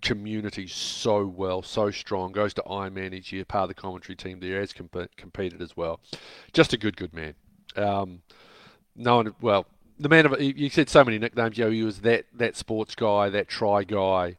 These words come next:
Uh, we call him Mister Medals, who's known as Gash for, obviously, is the, the one that most people call him. Uh, Mister Medals, and that was because of, uh, two thousand and eight. He did the swimming commentary.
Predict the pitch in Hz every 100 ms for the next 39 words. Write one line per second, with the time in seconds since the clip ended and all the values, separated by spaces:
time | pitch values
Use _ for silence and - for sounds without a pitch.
0 | _ - - - - 101 104 117 107 113
1 | 104 101 98 101 95 101 98 95 90 87
2 | 95 101 92 - 95 92 - 90 87 90
3 | - 90 85 - 85 90 92 90 87 95
4 | - 87 85 - 92 90 85 _ _ -
5 | - - - - - 101 110 135 127 117
6 | 120 107 98 104 101 110 110 - - 117
7 | 98 98 - _ _ _ - _ _ _
8 | - 110 104 - - 135 127 120 107 107
9 | 110 - _ _ _ _ _ _ _ _
10 | _ 143 151 156 - 135 123 117 110 107
11 | - 104